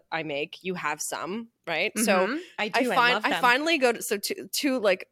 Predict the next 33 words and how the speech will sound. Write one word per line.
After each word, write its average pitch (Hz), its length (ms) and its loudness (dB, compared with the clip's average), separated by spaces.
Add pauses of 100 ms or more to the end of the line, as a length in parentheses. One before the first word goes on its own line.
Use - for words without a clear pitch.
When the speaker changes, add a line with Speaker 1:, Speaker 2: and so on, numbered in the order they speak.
Speaker 1:
I'll 180 140 4
run 185 220 2
on, 170 320 0
run 170 220 0
on 160 160 -2
sentence, 156 480 -8
run 208 160 2
on 180 260 0
story 147 380 -4
here. 151 220 -6 (240)
So - 140 -2
I 262 40 0
go 254 120 4
to 320 80 0
school 240 240 -2
yesterday 185 320 0
for 185 80 -10
the 185 80 -4
first 170 260 -2
time, 156 300 -2
and 170 120 -2
also 226 400 0
the 233 120 -2
dental 196 320 -2
hygiene 165 500 -4
students, 139 580 -6
like, 151 240 -2
the 156 260 2
second 180 480 -4
year 165 420 -2
dental 160 260 -2
hygiene 147 420 -6
students 139 640 -4